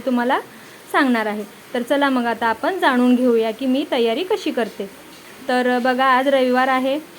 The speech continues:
तर मी सकाळी इडलीचं बॅटर तयार करून घेतलं आहे आणि दुपारी जेवण्यासाठी भात, अक-, साडे दहाच्या दरम्यान भात, वरण, वरण म्हणजे जरा वांगं, भोपळा वगैरे घालून सांबारसारखं बनवलं आहे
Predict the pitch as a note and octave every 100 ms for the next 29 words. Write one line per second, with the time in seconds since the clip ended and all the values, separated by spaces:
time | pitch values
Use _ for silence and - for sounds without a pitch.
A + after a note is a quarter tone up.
0 | - - B3+ C4 C#4 C4 C4 B3+ C4+ C4+
1 | A#3 B3+ B3 C4 B3+ A#3 C4 D#4 D4+ A#3+
2 | B3+ C4+ B3+ C4 C4+ C4+ C4 C4 C4 C#4+
3 | D#4+ - - - - - - - - A#3
4 | B3+ B3+ C4 B3+ C4+ B3+ C4 B3+ B3+ B3+
5 | C4+ B3+ C4+ D4+ - G#3 A#3 A#3+ C#4 D#4
6 | - - A#3+ A#3+ - - - B3+ B3 C#4
7 | C4+ B3+ C4 B3+ C4 B3+ A#3+ B3+ C4+ C4
8 | B3 B3 C4+ E4 - - - - - -
9 | - B3+ C4 C4+ C4+ C4 C4+ C4+ C4+ B3+
10 | B3+ C4 D#4 D#4+ - - - - - A#3
11 | C4 B3+ C4 C4 C4 C4 C4 C#4 C#4+ B3
12 | B3 C4 B3+ C4+ B3+ B3+ B3+ C4 C4